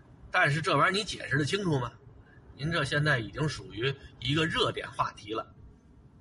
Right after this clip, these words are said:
你还奢望着把每个看到这个视频对你有负面情绪的人都叫到你面前给他解释一遍吗？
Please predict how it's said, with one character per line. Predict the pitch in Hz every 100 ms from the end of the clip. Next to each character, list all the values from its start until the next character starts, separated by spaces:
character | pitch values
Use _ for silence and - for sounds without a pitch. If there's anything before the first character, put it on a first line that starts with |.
| -
你 | 120 113
还 | 104 123 160 175 -
奢 | - - 196
望 | 196 156 120
着 | 107
把 | 113 147
每 | 165 139 104 98
个 | 123 165 131 - - - -
看 | - 190 143
到 | 139
这 | 131 131
个 | 135
视 | - 131
频 | - 107 135 139 - - -
对 | - 180
你 | 135 131 160
有 | 110
负 | 107 - 165
面 | 135 107
情 | - 123
绪 | 156 143
的 | 107
人 | 107 135 -
都 | 220
叫 | 208 170 123
到 |
你 | 107 104
面 | 139 123
前 | 107 123
给 | 135 98
他 | 135
解 | 135 -
释 | - 101
一 | 120
遍 | 180 156
吗？ | 127